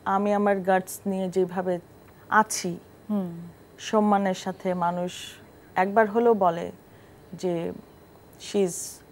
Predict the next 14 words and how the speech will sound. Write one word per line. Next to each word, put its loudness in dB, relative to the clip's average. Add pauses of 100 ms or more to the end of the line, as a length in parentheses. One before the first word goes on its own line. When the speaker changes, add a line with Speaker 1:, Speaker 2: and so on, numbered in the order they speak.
(120)
Speaker 1:
great, 2 (1400)
এটা 6
শুনতে 0
খুবই -2
ভালো 2
লাগে। 2
এব-, 2
এবং 2
এটার 6
জন্য 4
আমার 6
মনে 2
হয় 0
যে 4